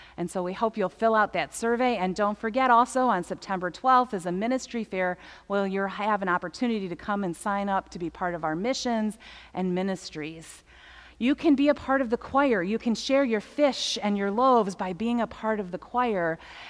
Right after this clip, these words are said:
And of course, uh, now that we have welcomed Reverend Christy White, she has to, um, finish recruiting Sunday school teachers and, and helping,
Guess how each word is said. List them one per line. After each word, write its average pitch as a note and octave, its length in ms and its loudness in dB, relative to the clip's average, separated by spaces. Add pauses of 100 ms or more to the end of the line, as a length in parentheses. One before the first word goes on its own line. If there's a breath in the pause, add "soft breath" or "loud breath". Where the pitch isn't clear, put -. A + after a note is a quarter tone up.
(140 loud breath)
And A3 180 4
of G3 100 -4
course, B3 600 2
uh, F#3+ 180 0
now B3+ 300 4
that A3 160 2
we A3 100 0
have G3 140 -2
welcomed B3+ 440 4
Reverend F#3+ 360 0
Christy G3+ 400 -4
White, A3+ 500 0 (300 loud breath)
she F#4 340 0
has B3 320 0
to, G3+ 300 4 (300 loud breath)
um, F#3 340 4
finish D4+ 420 6
recruiting C4 720 2
Sunday C#4 380 2
school G#3+ 260 -4
teachers F#3+ 640 -6
and, F3+ 160 -6
and F#3 200 -4
helping, A#3 580 0